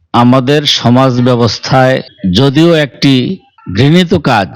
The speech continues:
কিন্তু তারপরেও আমাদের সমাজে সেই ঘৃণিত কাজটি কখনো বেশি কখনো কম ঘটছে। তবে আমার দৃষ্টিভঙ্গিতে আমি যেটা বুঝতেছি,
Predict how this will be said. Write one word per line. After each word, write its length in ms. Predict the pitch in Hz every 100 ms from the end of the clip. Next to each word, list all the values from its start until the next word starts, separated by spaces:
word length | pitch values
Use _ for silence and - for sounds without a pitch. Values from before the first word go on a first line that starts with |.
| - - - _
কিন্তু 200 | - 135
তারপরেও 480 | 151 147 143 175 180
আমাদের 380 | 175 165 156 160
সমাজে 420 | - 151 151 147 131
সেই 320 | - 143 143 139 - - 92
ঘৃণিত 320 | 127 147 147
কাজটি 480 | 147 139 120 - 139 120 87 _ -
কখনো 400 | 131 139 147 160
বেশি 320 | 135 143 - 185
কখনো 380 | 180 135 147 135 123
কম 260 | 139 135 113 117 - _ -
ঘটছে। 540 | 87 107 117 - - 90 - - _ -
তবে 220 | 131 120 113
আমার 320 | 120 139 160 165
দৃষ্টিভঙ্গিতে 840 | 151 143 - 143 135 139 139 127 127
আমি 180 | 123 113
যেটা 320 | 120 101 120 113 - - - 208 175
বুঝতেছি, 540 | 110 - 139 117 101